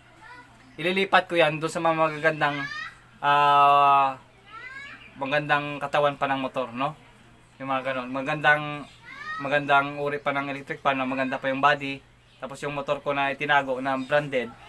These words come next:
sasalpak ko yan doon. So magkakaroon tayo ng tutorial yon kung paano ipagpalit yung mga motor. Swap, swap, swap, swap dito. This fan lipat sa stand fan,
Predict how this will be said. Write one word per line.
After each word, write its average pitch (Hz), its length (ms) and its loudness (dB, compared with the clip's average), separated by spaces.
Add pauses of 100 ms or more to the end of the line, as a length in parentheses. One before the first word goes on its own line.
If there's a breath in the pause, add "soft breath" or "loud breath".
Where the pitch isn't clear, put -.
(220)
sasalpak 165 480 -4
ko 165 80 -6
yan 143 160 0
doon. 143 160 -4 (480)
So 147 80 -8
magkakaroon 165 400 2
tayo 170 160 4
ng 156 160 0
tutorial 151 400 -2
yon 143 240 0
kung 139 80 -8
paano 143 240 4
ipagpalit 143 480 -4
yung 143 160 -6
mga 143 160 -4
motor. 139 200 -4 (400)
Swap, 160 240 0
swap, 156 360 -4
swap, 151 320 -4 (280)
swap 147 160 -10
dito. 143 400 -6 (800 loud breath)
This 165 200 -4
fan 165 280 6
lipat 147 240 -4
sa 147 80 -2
stand 160 320 0
fan, 156 320 4